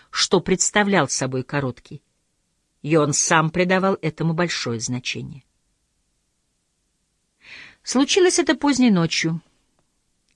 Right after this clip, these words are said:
когда он отмечал свое тридцатипятилетие, рассказывал Короткий о начале своих горестей. Он стал сжиматься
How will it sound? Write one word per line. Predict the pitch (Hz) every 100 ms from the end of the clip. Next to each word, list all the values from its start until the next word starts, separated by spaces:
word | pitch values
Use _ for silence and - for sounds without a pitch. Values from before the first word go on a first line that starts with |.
| -
когда | 190 190
он | 202
отмечал | 196 196 185 202
свое | 185 - 185 208 233 -
тридцатипятилетие, | 180 185 - - - 175 165 139 135 - 139 - -
рассказывал | - 196 - 190 180 180
Короткий | - 208 302 - 220 208 - -
о | 214 226 208
начале | 233 240 - 175 131
своих | - 135 139
горестей. | 139 139 127 - - 139 - - _ -
Он | 285 226 -
стал | - - 208 196 -
сжиматься | 180 156 143 185 226 320 - - 151